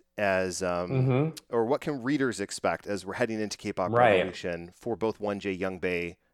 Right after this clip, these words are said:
Speaker 1: and then how Candace fits in there as well?
Speaker 2: Yeah. So, um, in the first book, um,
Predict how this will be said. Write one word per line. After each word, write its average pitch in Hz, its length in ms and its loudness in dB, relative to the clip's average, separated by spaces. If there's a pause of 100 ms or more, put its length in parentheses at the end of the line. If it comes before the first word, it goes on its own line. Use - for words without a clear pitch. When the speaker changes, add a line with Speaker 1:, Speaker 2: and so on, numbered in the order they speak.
(100)
Speaker 1:
and 104 200 -2
then 90 360 -2
how 98 120 0
Candace 90 400 -6
fits - 220 -8
in 87 100 -8
there 82 160 -6
as 80 180 -12
well? - 280 -12 (1000)
Speaker 2:
Yeah. 160 420 6 (160)
So, 170 680 6
um, 127 540 2 (640)
in 185 220 4
the 185 100 8
first 220 500 2
book, 113 360 4 (180)
um, 101 480 4